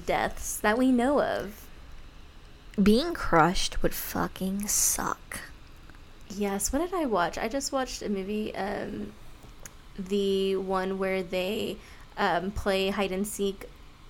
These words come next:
Speaker 1: on her wedding night. And, um, there's this scene where somebody gets crushed in, like, a door, like, in a hidden elevator, and,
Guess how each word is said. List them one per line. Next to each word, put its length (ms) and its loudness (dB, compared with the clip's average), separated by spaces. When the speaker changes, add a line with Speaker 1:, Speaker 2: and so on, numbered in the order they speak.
Speaker 1:
on 180 4
her 140 4
wedding 340 2
night. 400 -2
And, 400 2
um, 500 -2
there's 280 4
this 240 2
scene 560 0
where 500 0
somebody 420 4
gets 220 -2
crushed 560 0
in, 140 -2
like, 180 -4
a 60 0
door, 500 0
like, 180 4
in 160 2
a 100 -2
hidden 340 4
elevator, 680 4
and, 300 -4